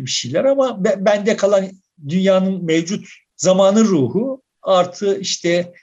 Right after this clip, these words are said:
Britanya'nın gelmiş olduğu hal artı işte diğer faktörler artı ş-, kişisel faktörler bir araya topladığımda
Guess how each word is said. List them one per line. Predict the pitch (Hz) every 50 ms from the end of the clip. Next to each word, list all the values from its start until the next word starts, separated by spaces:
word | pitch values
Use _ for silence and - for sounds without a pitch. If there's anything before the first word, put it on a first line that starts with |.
| _ _ _ _ _ _
Britanya'nın | 180 180 185 180 202 180 175 170 175 180 180
gelmiş | 180 185 180 185 185 175 - 165
olduğu | 143 131 127 123 127 127 120
hal | - 147 165 190 208 208 - -
artı | 190 175 170 160 135 - - - 196 196 190 - -
işte | - - - 131 135 156 196
diğer | 240 233 202 151
faktörler | - - 190 165 - - _ 123 120 143 185 220
artı | 240 226 190 165 - - - - 226 -
ş-, | - - - _ _ _
kişisel | - - - - - 214 220 214
faktörler | - - 139 120 - - - 113 104 95 - - - _ _ _ -
bir | 247 233
araya | 185 151 147 151 156 - - _ - - _ _
topladığımda | - 202 202 - 185 160 127 127 123 127 185 - 277 302 285 285